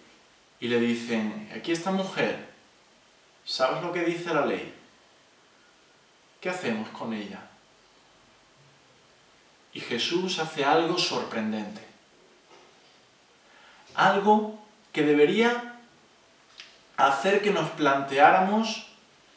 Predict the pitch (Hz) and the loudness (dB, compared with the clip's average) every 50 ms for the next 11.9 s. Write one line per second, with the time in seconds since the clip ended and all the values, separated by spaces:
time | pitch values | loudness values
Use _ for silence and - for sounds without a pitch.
0 | - - - - _ _ _ _ _ _ _ _ - - - 151 143 143 156 180 | -20 -20 -20 -20 _ _ _ _ _ _ _ _ -16 -6 0 2 4 4 4 4
1 | 202 208 202 - - 208 190 185 180 180 185 185 180 - 151 143 135 131 123 127 | 0 2 2 2 2 2 2 2 2 2 0 0 0 -2 -4 -4 -2 -2 -2 -2
2 | - - 120 117 117 113 107 98 - 104 98 - - - 143 - 165 170 196 202 | -2 -4 -4 -2 -2 -2 -2 -4 -6 -10 -12 -12 -8 -6 -6 -4 -2 -4 -4 -2
3 | - 220 196 185 - 185 185 185 - 190 170 170 165 160 143 - - - 151 156 | -2 -2 -2 -2 -2 -4 -4 -4 -4 -6 -6 -4 -2 -4 -4 -4 -6 -8 -8 -8
4 | 151 - - 156 151 147 - 147 139 131 - - 165 180 190 202 220 233 233 - | -8 -6 -6 -6 -6 -4 0 0 0 0 2 4 4 4 4 4 2 2 0 0
5 | - - - - - - - - - - - - 156 156 160 165 160 156 147 143 | -4 -10 -14 -20 -20 -20 -20 -20 -20 -12 0 4 4 6 8 8 8 8 6 4
6 | 143 - - 139 135 135 156 165 165 156 - 127 - - 147 143 - - 156 147 | 2 -2 -4 -4 -2 -2 -2 -2 -2 -2 -4 -6 -6 -6 -8 -10 -8 -6 -6 -6
7 | 147 147 147 147 139 139 143 160 180 196 196 - - - 160 151 143 135 131 131 | -4 -2 0 0 0 2 2 0 0 0 -2 -4 -4 -4 -2 -2 0 0 0 0
8 | 123 117 117 113 113 113 - - - - - - - - - - 170 170 160 175 | 0 2 0 0 -2 -4 -8 -16 -20 -20 -20 -20 -14 -6 -4 -2 -2 0 4 4
9 | 170 175 185 196 202 214 214 214 208 202 185 165 156 151 147 151 151 151 147 147 | 4 6 6 6 6 6 4 4 2 2 4 4 4 4 2 -2 -2 -2 -2 -2
10 | 135 127 123 117 117 117 113 104 98 - - - - 180 190 190 208 208 202 202 | 0 0 0 -2 -2 -2 -2 -4 -4 -6 -10 -8 -6 -4 -4 0 0 0 0 0
11 | 208 208 - 202 185 175 170 170 165 160 156 151 165 180 185 185 - - | -2 -2 -2 -2 -2 -2 -2 -2 -2 0 0 0 0 0 -2 -2 -2 -4